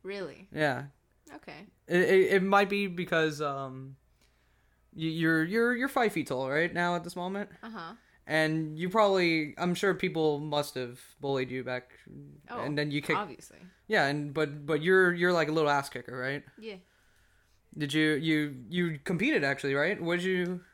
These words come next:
Speaker 1: In, in Taekwondo,
Speaker 2: In
Speaker 1: yes.
Speaker 2: Taekwondo.
Speaker 1: I, I competed in, in Taekwondo and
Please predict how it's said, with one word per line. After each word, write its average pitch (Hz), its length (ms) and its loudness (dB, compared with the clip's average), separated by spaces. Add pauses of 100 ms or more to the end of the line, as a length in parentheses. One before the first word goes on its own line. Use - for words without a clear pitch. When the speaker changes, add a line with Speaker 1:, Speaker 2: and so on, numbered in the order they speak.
Speaker 1:
In, 202 400 -16
in 185 180 -18
Taekwondo, 196 560 -14
Speaker 2:
In 180 60 -12
Speaker 1:
yes. 139 140 -12
Speaker 2:
Taekwondo. 135 480 -10 (280)
Speaker 1:
I, 185 240 -14 (160)
I 190 100 -12
competed 214 720 -16
in, 185 280 -16
in 180 200 -18
Taekwondo 190 680 -12 (260)
and 180 560 -12